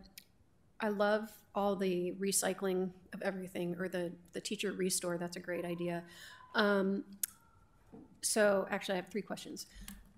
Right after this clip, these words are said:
Were all the teachers able to be accommodated that wanted to be accommodated?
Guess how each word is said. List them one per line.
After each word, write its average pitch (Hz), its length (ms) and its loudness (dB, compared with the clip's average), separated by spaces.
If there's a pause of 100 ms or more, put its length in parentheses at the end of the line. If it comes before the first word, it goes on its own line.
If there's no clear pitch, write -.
Were 233 300 2
all 220 260 8
the 277 80 0
teachers 240 800 -2 (420)
able 214 240 0
to 208 120 -6
be 208 120 2
accommodated 196 680 0
that 180 120 -4
wanted 180 280 -2
to 185 60 -6
be 180 160 -2
accommodated? 175 680 -4